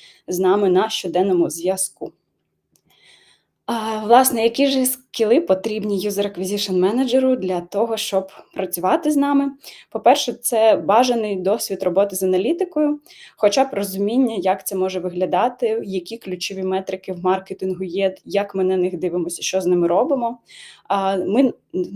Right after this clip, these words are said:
на своїй стороні зараз працюємо з Tableau і з Adjust.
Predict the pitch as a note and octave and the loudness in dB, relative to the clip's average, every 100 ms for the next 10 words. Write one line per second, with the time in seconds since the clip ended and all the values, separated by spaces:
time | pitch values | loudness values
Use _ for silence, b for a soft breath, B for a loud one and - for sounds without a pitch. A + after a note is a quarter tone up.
0 | F3 F3+ G3 G3 G3 F3+ - F#3+ F#3 F#3+ | -2 2 2 2 0 -2 -2 0 0 2
1 | G3 G3+ - F3 A3 G3 E3+ - G3 E3+ | 0 -2 -6 -6 -2 0 0 0 -4 0
2 | G#3 B3+ - F#3+ F3 - - D3+ F3+ C4 | 2 2 2 -6 -6 -8 -10 -6 -4 -4
3 | E4+ | -6